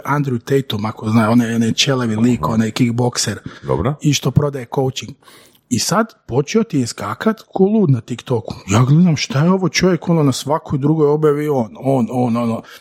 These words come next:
Speaker 1: I sad, ono, već svi se pitaju zašto čovjek izlazi. On ti je fino napravio na svojoj stranici, ljudi koji objave,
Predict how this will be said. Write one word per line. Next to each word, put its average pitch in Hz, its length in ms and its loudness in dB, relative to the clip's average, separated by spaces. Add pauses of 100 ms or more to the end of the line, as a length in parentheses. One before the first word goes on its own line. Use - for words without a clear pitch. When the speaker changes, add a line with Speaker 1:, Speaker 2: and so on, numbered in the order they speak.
(220)
Speaker 1:
I 123 100 -4
sad, 175 220 0
ono, 175 280 -2 (320)
već - 360 -2
svi 156 180 0
se 185 160 -2
pitaju 170 440 0
zašto 147 320 -4
čovjek 175 260 -4
izlazi. 143 480 -2 (720)
On 190 240 6
ti - 140 -6
je 147 60 -2
fino 175 280 0
napravio 151 420 -2
na 160 80 0
svojoj 151 260 0
stranici, 156 600 0 (420)
ljudi 160 300 2
koji 135 240 0
objave, 120 520 -4